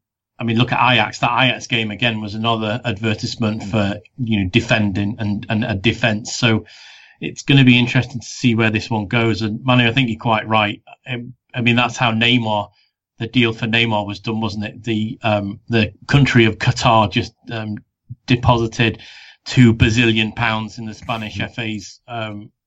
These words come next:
Speaker 1: bank account, and next thing he's off. So I think Bayern will probably be interested to do that straight away, but it's whether, it's whether they do or not. It, it certainly go against everything that I've read and heard about that, um, Hoeneß and,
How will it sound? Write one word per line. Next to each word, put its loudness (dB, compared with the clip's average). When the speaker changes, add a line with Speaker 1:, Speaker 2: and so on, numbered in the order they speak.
Speaker 1:
bank -4
account, -4
and -6
next -4
thing -2
he's -2
off. 0
So 0
I -4
think 2
Bayern 4
will -4
probably -4
be 0
interested -4
to -10
do 2
that -2
straight -2
away, 2
but -8
it's -10
whether, 2
it's -6
whether 4
they 0
do 6
or 2
not. -2
It, -14
it -10
certainly 4
go 6
against 0
everything 2
that 2
I've 0
read 0
and -2
heard 0
about 0
that, -2
um, -6
Hoeneß 0
and, -2